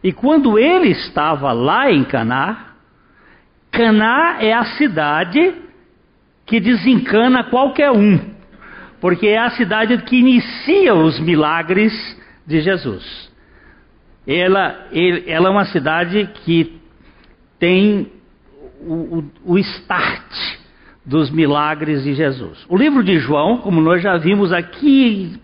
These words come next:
anteriormente, mas nós vamos sempre repetir, o livro de João, ele é um, um panorama de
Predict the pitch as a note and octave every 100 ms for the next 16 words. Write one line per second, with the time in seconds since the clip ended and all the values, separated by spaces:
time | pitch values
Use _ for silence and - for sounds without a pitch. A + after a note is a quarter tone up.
0 | _ - D3+ E3+ C#3+ C#3 G#2+ C3+ G3 E3+
1 | B2+ C3+ B2+ D#3+ D#3 - G#3+ G#3 C3+ D3+
2 | F3 D3 - E3+ G#3+ - - - - E3
3 | F#3+ A#3 A3+ G3 C#3 G3 A#3 A#3 F#3 G3
4 | G3+ F#3 G3 G#3+ - - - _ - G3
5 | G3 F3 E3+ - - _ G3 G3+ G#3 B3
6 | A#3+ F#3 E3+ A#3+ A#3+ D3+ A#2 F2 - -
7 | _ - A#2 E3+ D#3 C#3+